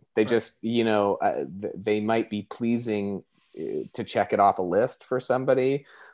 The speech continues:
Speaker 1: but, but it's not that, it's not, it's not good television, <laughs> right? Um, and so I think they, they stayed kind of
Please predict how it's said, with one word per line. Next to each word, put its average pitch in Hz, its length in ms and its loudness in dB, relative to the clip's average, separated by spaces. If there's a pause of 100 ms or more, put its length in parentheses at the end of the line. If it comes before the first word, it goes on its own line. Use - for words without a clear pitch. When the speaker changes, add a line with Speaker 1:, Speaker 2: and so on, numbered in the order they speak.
Speaker 1:
but, 120 320 6 (220)
but 113 180 4
it's 110 100 2
not 131 200 2
that, 110 200 6
it's 95 120 -4
not, 131 160 0 (160)
it's 90 100 -4
not 123 160 0
good 101 160 0
television, 92 600 0
<laughs> - 40 -20
right? 117 500 6 (440)
Um, 110 500 4 (760)
and 123 220 2
so 120 500 6
I 107 140 4
think 117 640 0
they, 113 500 4
they 104 280 2
stayed 123 920 -2
kind 120 520 -2
of 98 200 0